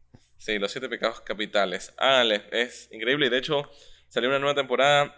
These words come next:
que no la he visto, así que también tengo que irla a ver, pero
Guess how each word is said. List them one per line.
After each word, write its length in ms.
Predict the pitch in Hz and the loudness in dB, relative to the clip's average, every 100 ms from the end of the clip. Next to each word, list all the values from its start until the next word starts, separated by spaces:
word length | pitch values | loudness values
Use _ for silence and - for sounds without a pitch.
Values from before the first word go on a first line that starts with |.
| - | -8
que 80 | 113 | -6
no 120 | 110 | -2
la 100 | 113 | -2
he 40 | |
visto, 420 | 110 110 104 104 _ | -4 -6 -8 -10 _
así 140 | - 101 | -20 -14
que 100 | 104 | -10
también 280 | 95 98 98 | -10 -10 -10
tengo 320 | 98 98 95 | -10 -10 -10
que 240 | 95 92 - | -10 -10 -10
irla 460 | 104 101 101 - - | -10 -2 -2 -2 -4
a 80 | |
ver, 280 | 101 104 92 | -2 -2 -2
pero 400 | - 98 107 120 | -6 -4 -4 -6